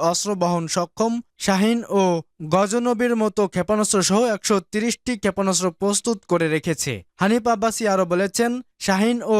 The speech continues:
গজনবী ক্ষেপণাস্ত্রগুলো আমরা আমাদের ঘাঁটিতে প্রস্তুত করে রেখেছি, সেগুলো প্রস্তুত রাখা হয়েছে হিন্দুস্তানের জন্য। একশো তিরিশটি ক্ষেপণাস্ত্র কেবলমাত্র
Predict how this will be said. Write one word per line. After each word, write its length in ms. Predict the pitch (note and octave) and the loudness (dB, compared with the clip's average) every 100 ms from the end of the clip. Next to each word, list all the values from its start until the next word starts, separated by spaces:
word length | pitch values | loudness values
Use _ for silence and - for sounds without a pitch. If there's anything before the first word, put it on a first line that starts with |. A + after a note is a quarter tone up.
| G3 E3+ | 2 2
গজনবী 520 | F3+ F#3+ A#3 A#3 A#3+ B3 - | 0 0 -2 -2 -2 -4 -8
ক্ষেপণাস্ত্রগুলো 760 | - F#3+ G3+ A3 - F#3+ F#3 G#3+ D#3+ | -2 -2 0 0 0 -2 0 2 2
আমরা 240 | D#3+ F3+ F3 | 0 0 0
আমাদের 400 | F3+ F#3 F#3 E3 D3+ _ | 0 -2 -2 -4 -6 _
ঘাঁটিতে 360 | D#3 F3+ G3+ A#3+ B3 | -2 -2 0 -2 -2
প্রস্তুত 400 | G#3+ G#3+ - B3 - | 0 0 0 -4 -2
করে 200 | - F#3 E3+ | 0 2 2
রেখেছি, 440 | F3 F#3+ D#3 C#3 A2 - - | 0 -2 -4 -6 -8 -12 -2
সেগুলো 340 | F#3 F#3+ A#3+ | 0 2 0
প্রস্তুত 400 | - A3+ A3 B3 G#3 | 0 -4 -4 -4 -4
রাখা 240 | G3+ F3+ | -2 0
হয়েছে 360 | E3 F3 F#3 A#3+ | 2 0 0 0
হিন্দুস্তানের 720 | G#3 G3 G3+ G#3+ - F3+ E3+ D#3 | 2 2 2 0 0 -2 0 0
জন্য। 240 | F3+ F3+ C3+ G#2 _ | 0 0 -4 -10 _
একশো 260 | E3 G3 C4 | -4 0 -2
তিরিশটি 440 | - A3+ A#3 - C4 | -2 -2 -4 -4 -4
ক্ষেপণাস্ত্র 480 | A3 G#3 A3 G#3+ B3+ | -2 -2 -2 0 -2
কেবলমাত্র 560 | A#3 A3 G#3+ G#3 A3 F#3 | -2 0 2 2 -2 0